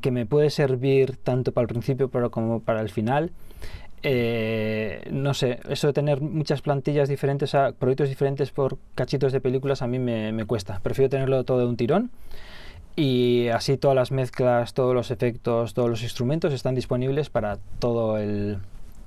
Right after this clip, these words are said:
toda la película. Eh, siempre intento organizarlo de alguna manera lógica. Eh, en el caso de que sea sinfónico es mucho más práctico ponerlo por instrumentos, ¿no? Pues pones violines, eh, o sea, cuerdas, maderas,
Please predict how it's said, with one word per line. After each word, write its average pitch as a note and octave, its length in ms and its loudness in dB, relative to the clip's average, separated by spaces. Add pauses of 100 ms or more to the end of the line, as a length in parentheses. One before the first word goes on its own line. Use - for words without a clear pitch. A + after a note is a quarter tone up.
(360)
toda B2+ 140 2
la A2+ 100 0
película. G2+ 440 -4 (760)
Eh, C#3 200 2
siempre F3+ 300 4
intento D3 600 2 (240)
organizarlo C#3+ 1200 4
de C3+ 80 2
alguna C#3+ 240 2
manera C#3+ 320 4
lógica. D3+ 560 2 (320)
Eh, A2+ 880 0 (380)
en C#3 120 0
el C3 60 2
caso D3 260 2
de D3 140 4
que C#3+ 140 0
sea D3+ 140 -2
sinfónico C#3+ 500 0
es C#3+ 80 -2
mucho C#3+ 180 0
más C3+ 160 -2
práctico A2+ 460 0
ponerlo A#2 420 0
por B2 200 2
instrumentos, B2+ 600 -2
¿no? D#3 160 0
Pues A2+ 180 -2
pones A2 280 -2
violines, B2+ 600 0
eh, A#2 320 2
o - 20 -6
sea, A2+ 180 0
cuerdas, B2 400 2
maderas, A2+ 760 2